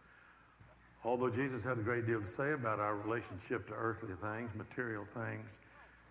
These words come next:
he's not talking about that kind of cost. You know what Jesus wants from us? He doesn't want our money. He doesn't want our time. He doesn't want our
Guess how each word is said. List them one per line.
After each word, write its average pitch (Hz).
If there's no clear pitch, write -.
he's 120
not 104
talking 107
about 98
that 107
kind 104
of -
cost. 107
You 151
know 156
what 135
Jesus 117
wants 110
from 110
us? 107
He 131
doesn't 117
want 110
our 101
money. 107
He 127
doesn't 117
want 104
our 104
time. 104
He 120
doesn't 107
want 101
our 101